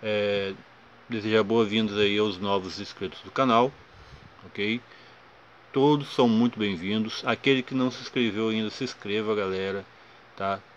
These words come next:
É, todos serão muito bem-vindos, vocês vão gostar, vai ter muita novidade. Teve, eu sei que teve inscritos novos no canal aí, tá? Por isso que eu tô desejando boas-vindas pra eles. O canal tá crescendo, tá ficando legal, galera.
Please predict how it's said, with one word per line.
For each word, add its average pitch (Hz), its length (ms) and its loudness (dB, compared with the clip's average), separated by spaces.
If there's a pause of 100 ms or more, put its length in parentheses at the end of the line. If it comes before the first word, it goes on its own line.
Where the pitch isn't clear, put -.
(500)
É, 107 560 4 (600)
todos 143 240 2
serão 135 220 8
muito 131 340 6
bem-vindos, 113 520 2
vocês 110 180 -6
vão 110 160 -4
gostar, 107 460 0
vai 107 100 0
ter 107 140 -2
muita 123 240 0
novidade. 107 760 2
Teve, 156 280 4
eu 139 80 4
sei 147 260 2
que 143 80 -8 (100)
teve 120 200 0
inscritos 113 340 -6
novos 113 380 0
no 98 60 -16
canal 104 440 0
aí, 107 240 0 (320)
tá? 104 140 -10
Por 107 160 -6
isso - 100 -10
que 123 60 -8
eu 117 40 -8
tô 120 80 -8
desejando 110 460 -4
boas-vindas 117 640 0
pra 101 160 -2
eles. 101 320 -2 (880)
O - 40 -18
canal 113 300 2
tá 123 160 2
crescendo, 117 640 0 (120)
tá 131 160 4
ficando 127 480 -2
legal, 110 420 4
galera. 113 600 2